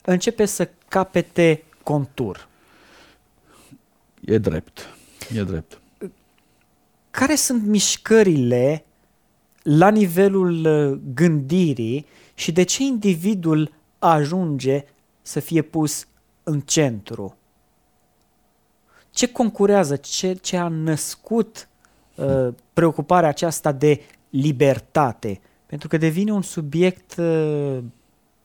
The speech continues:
Speaker 1: permanent
Speaker 2: Da.
Speaker 1: în discuțiile și în, uh, uh, pretențiile postmoderne.
Speaker 2: Um,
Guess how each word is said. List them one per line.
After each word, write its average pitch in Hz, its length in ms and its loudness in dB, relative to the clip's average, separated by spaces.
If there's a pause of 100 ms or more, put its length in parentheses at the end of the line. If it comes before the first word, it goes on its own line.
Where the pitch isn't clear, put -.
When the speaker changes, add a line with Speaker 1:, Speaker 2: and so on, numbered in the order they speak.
(1000)
Speaker 1:
permanent 185 720 2
Speaker 2:
Da. 120 280 -2
Speaker 1:
în 202 260 4
discuțiile 160 760 -2 (300)
și - 200 -8
în, 165 200 0
uh, 151 300 0 (880)
uh, 131 60 -10 (200)
pretențiile 160 1000 2 (260)
postmoderne. 127 680 -4 (460)
Speaker 2:
Um, 78 380 -4